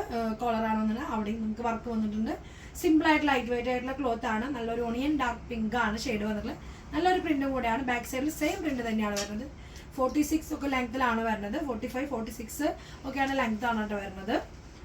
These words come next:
നെക്സ്റ്റ് വരുന്നത് നമുക്ക് കോട്ടണിൽ വന്നിട്ടുള്ള ഒരു ഫാൻസി കുർത്തിയാണ് വരുന്നത്. ആ, സ്ലിറ്റഡ് ആയിട്ടുള്ള ടോപ്പാണ്, കോട്ടൺ ആണ്.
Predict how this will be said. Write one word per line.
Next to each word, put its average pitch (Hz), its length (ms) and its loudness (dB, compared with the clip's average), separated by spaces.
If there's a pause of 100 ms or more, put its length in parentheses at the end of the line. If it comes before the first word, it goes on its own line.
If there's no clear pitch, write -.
(100)
നെക്സ്റ്റ് 302 280 0
വരുന്നത് 294 320 4
നമുക്ക് 269 220 -2
കോട്ടണിൽ 247 520 2
വന്നിട്ടുള്ള 233 480 0 (380)
ഒരു 247 160 -4
ഫാൻസി 269 320 0
കുർത്തിയാണ് 233 560 0
വരുന്നത്. 220 520 -4
ആ, 214 100 0
സ്ലിറ്റഡ് 254 360 -2
ആയിട്ടുള്ള 233 260 0
ടോപ്പാണ്, 220 480 0
കോട്ടൺ 240 360 0
ആണ്. 226 260 2